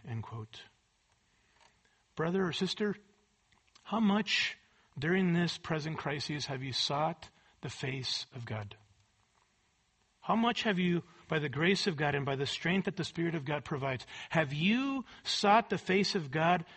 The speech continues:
and s-, and asked Him for help and strength in the midst of the current testings? How much have you been praying for your spiritual health? That of your marriage, that of your family, that of your kids, that of our church, that of the gospel being,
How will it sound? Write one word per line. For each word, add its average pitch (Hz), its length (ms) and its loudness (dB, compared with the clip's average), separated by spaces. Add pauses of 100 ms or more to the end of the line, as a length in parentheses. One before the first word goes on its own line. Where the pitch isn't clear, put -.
(200)
and 143 120 0
s-, - 180 -6 (180)
and 151 180 -4
asked 175 300 0
Him 208 120 0
for 160 180 -2
help 160 340 -2
and 147 120 -4
strength 151 420 -4
in 139 100 -4
the 135 80 -4
midst 135 260 -6
of 131 80 -6
the 127 160 -4 (260)
current 135 400 -8
testings? - 600 -10 (1600)
How - 140 -10
much 202 180 -4
have 220 120 0
you 226 60 2
been 202 160 2
praying 202 360 2
for 190 100 0
your 165 140 2
spiritual 185 560 0
health? 170 560 -6 (640)
That 170 180 8
of 202 140 4
your 196 100 6
marriage, 175 680 2 (280)
that 170 160 8
of 208 140 4
your 202 80 6
family, 180 640 2 (300)
that 190 160 4
of 214 100 4
your 196 120 4
kids, 208 420 2 (240)
that 196 160 8
of 233 120 4
our 196 140 6
church, - 480 0 (200)
that 214 180 8
of 262 100 2
the 208 120 2
gospel 214 580 6
being, 214 320 4